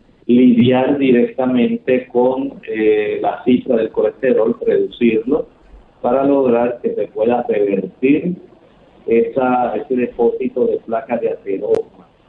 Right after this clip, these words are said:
que puede estar afectando la circulación, facilitando esa vibración que produce ese ruido. Vaya usted notando cuál es la razón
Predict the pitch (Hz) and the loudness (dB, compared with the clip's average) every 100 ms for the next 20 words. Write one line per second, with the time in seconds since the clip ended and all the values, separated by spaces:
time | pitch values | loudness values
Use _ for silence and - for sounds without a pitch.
0 | _ - 98 - 107 113 123 127 - 110 | _ -14 -12 -10 -2 0 2 0 -4 -8
1 | 101 - 117 - 104 104 104 95 - 98 | -6 -6 -6 -8 -16 -8 -6 -6 -6 -10
2 | 98 104 117 - 117 101 123 - _ _ | -6 -2 -2 -2 -4 -4 -4 -12 _ _
3 | _ _ 101 90 - 190 98 - 110 110 | _ _ -6 -4 -4 -2 -4 -2 -2 0
4 | 120 123 127 - - 104 - 117 95 - | -2 0 0 -2 -6 -6 -2 -4 -4 0
5 | 127 127 127 123 - 117 110 120 - - | 2 2 0 -2 0 2 2 -2 -6 -16
6 | _ _ _ _ - 214 104 101 - 98 | _ _ _ _ -2 0 4 4 4 4
7 | 196 - - - _ _ _ _ _ 135 | 2 0 -4 -10 _ _ _ _ _ 0
8 | 123 135 180 - 123 - 139 180 220 170 | 2 4 2 2 0 2 -2 0 0 0
9 | 95 - _ _ _ _ _ _ _ _ | -2 -6 _ _ _ _ _ _ _ _
10 | - 127 170 160 - 147 - 127 120 110 | -4 0 2 0 0 0 0 0 0 0
11 | - 123 123 98 87 - _ _ _ _ | -2 0 0 -2 -6 -10 _ _ _ _
12 | _ - 120 127 135 143 143 - 113 117 | _ 0 2 2 0 -2 -2 -2 0 0
13 | - - _ _ - 98 98 98 95 98 | -2 -14 _ _ -2 0 0 -2 -4 -2
14 | 95 92 - 113 123 151 | -4 -4 -2 -2 0 -4